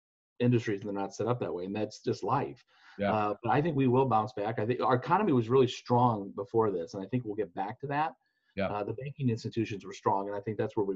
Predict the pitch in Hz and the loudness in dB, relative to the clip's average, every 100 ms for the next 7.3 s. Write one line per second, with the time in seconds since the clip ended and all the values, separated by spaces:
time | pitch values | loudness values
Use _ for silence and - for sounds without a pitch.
0 | 92 101 90 87 69 - 90 - - - | 0 0 0 -6 -14 -12 -14 -14 -20 -6
1 | 110 143 196 135 123 127 123 123 117 101 | 0 4 6 6 6 6 6 2 0 -6
2 | 104 _ _ _ 117 107 101 101 98 - | -10 _ _ _ -8 -2 2 2 2 -2
3 | 92 98 110 98 80 _ _ 95 101 143 | -10 -4 -2 -2 -6 _ _ 0 8 8
4 | 147 120 123 117 101 90 107 - - - | 8 6 6 6 2 -2 -4 -4 -12 -20
5 | - 101 92 98 - 131 92 104 101 - | -6 -2 -2 -4 -6 -6 -4 -4 -4 -10
6 | _ 90 92 85 - - 117 123 107 98 | _ -10 -8 -8 -10 -2 2 4 2 -2
7 | 104 80 | -4 -6